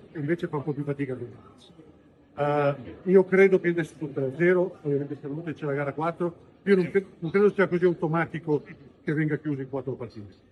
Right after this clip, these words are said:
Perché comunque Minnesota ha possibilità di avere un Towns migliore, eh, allo stesso Edwards ha avuto un-, una serie abbastanza altalenante. Loro hanno detto prima delle, di queste partite l'esperienza è sopravvalutata, non può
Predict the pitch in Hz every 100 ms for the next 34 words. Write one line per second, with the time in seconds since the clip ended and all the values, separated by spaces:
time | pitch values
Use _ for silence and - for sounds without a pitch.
0 | _ _ 143 127 143 156 151 143 139 160
1 | 147 147 147 127 139 135 139 131 120 156
2 | 151 123 135 131 165 170 170 - - -
3 | - - 156 143 143 143 143 139 - -
4 | - 165 151 175 170 202 175 139 156 135
5 | 143 139 131 123 120 120 127 - 147 143
6 | 135 131 - 135 135 127 139 127 143 170
7 | 160 170 165 - - - _ _ - _
8 | _ _ - _ _ _ 170 208 208 185
9 | 175 165 165 165 160 156 151 151 147 143
10 | 143 - - - - - - 135 - 147
11 | 151 147 143 185 190 185 180 175 147 -
12 | 156 165 156 160 143 135 143 151 143 139
13 | 165 156 139 123